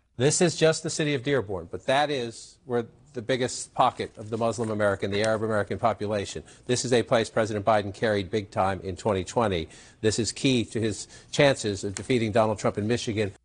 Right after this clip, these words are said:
So you see, in the city we were looking at most closely for how mad, how mad are people at the president, that's a very significant number out of Dearborn.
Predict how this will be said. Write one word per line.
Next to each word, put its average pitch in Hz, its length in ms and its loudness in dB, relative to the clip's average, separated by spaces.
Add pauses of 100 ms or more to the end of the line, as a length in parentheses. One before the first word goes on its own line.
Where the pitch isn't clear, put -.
(200)
So - 120 4
you 139 160 6
see, 165 540 2 (380)
in 139 140 4
the 123 100 4
city 196 580 4
we 147 200 0
were 147 80 2
looking 151 260 0
at 139 160 4
most 151 320 2
closely 156 540 0 (260)
for 113 100 0
how 175 320 2
mad, 139 360 2 (260)
how 175 240 2
mad 101 320 -2 (140)
are 113 60 -2
people 131 280 -2
at - 60 -2
the 110 60 -2
president, 110 460 0 (260)
that's 135 280 4
a - 20 -4
very 123 220 6
significant 123 500 0
number 117 280 0 (260)
out 123 140 6
of 110 120 -2
Dearborn. 95 400 -2